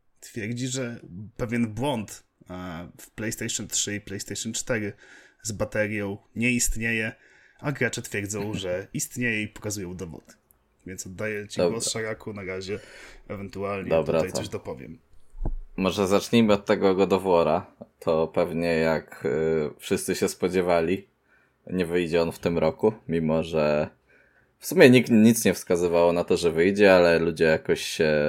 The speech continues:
Speaker 2: się przygotowali, że tak, na pewno, na pewno będzie. Mi się wydaje, że żadne zaskoczenie, że go nie będzie, no bo mamy w sumie czerwiec, a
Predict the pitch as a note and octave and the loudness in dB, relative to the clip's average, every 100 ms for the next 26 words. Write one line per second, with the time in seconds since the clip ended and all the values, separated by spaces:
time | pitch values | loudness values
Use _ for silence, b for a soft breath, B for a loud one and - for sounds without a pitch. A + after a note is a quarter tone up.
0 | C2+ D2 - D2 E2 D#2+ D#2+ D#2 D#2+ D#2 | 0 -2 -4 -6 -4 -4 -2 0 0 -2
1 | D2+ E2 F#2+ F2 E2+ D#2 D#2+ D#2+ D#2 D#2 | 0 4 4 4 -2 -2 -2 0 -2 -2
2 | - D#2 D2 - F#2 G2 F#2+ F#2+ B B | -2 -2 -2 0 2 4 4 2 B B
3 | _ - E2 E2+ F2 E2+ E2 E2+ D#2+ E2 | _ -4 0 4 6 4 0 -2 -2 -2
4 | D#2+ D#2 - E2 E2 D#2 D#2+ D#2+ C#2 E2 | -2 -4 -6 -6 -2 -2 -2 -2 -2 0
5 | D#2+ D#2 D#2 E2 D#2 D#2 D#2+ D#2 D#2 - | 0 0 0 -2 -2 -2 -2 0 -2 -4
6 | E2 D2+ - E2+ D#2 D#2 D#2 - - D2+ | -2 -2 0 -2 0 -2 -2 -6 -6 -4
7 | D2+ | -4